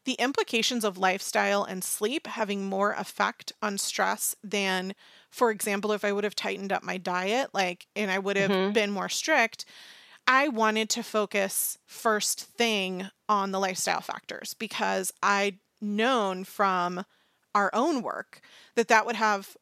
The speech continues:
Speaker 1: more of an impact than anything else, and that I wanted to address that first before kind of tweaking additional things.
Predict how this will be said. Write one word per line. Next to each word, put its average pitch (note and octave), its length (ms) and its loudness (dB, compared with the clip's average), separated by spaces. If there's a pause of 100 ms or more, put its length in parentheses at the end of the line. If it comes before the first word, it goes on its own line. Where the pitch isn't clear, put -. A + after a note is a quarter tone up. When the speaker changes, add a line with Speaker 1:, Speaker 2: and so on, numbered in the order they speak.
Speaker 1:
more A3 640 0
of G3 120 -6
an F#3+ 100 -4
impact F#3 520 -4
than F#3+ 100 -8
anything F3+ 420 -12
else, - 360 -12
and G3 140 -6
that F3+ 100 -2
I G3+ 100 0
wanted F#3+ 340 -4
to A3 100 -6
address F3+ 300 -6
that - 180 -6
first - 440 -4
before G3 460 -2
kind G3+ 220 -8
of F3+ 100 -10
tweaking G3 460 -8
additional E3+ 400 -8
things. B3+ 420 -4